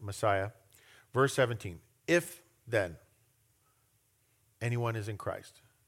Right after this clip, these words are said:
he is a new creation. The old has passed away. Behold, the new has come." You heard that verse before? Oh, man, if you've gone to church, like, twelve times, you probably heard that verse.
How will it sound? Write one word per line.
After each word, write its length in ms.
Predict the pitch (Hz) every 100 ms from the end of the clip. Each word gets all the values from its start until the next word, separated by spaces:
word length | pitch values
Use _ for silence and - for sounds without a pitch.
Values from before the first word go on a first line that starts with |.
| _
he 220 | - 127
is 100 | 113
a 120 | 104
new 200 | 98 123
creation. 580 | 151 135 107 90 95 101 _ _ _ _ _ -
The 100 | 113
old 300 | 113 123 135
has 180 | 135 -
passed 340 | 131 120 -
away. 320 | 120 101 90 - _ _ - - _
Behold, 400 | 107 110 123 120
the 80 | 113
new 540 | 104 107 123 139 151 151 _ _
has 260 | - 113 -
come." 300 | - 107 113
You 60 |
heard 120 | 220
that 160 | 254 254
verse 200 | 262 269
before? 380 | 262 - 294 302 - _ _ _ _ _ _ _ _
Oh, 140 | 202
man, 280 | 208 202 214
if 160 | 196 -
you've 100 | 214
gone 200 | 226 220
to 60 | 190
church, 340 | - 208 -
like, 180 | 160 139
twelve 280 | - 175 170
times, 320 | 175 185 165
you 60 |
probably 240 | 139 156 151
heard 160 | 139
that 140 | 135 110
verse. 300 | 104 92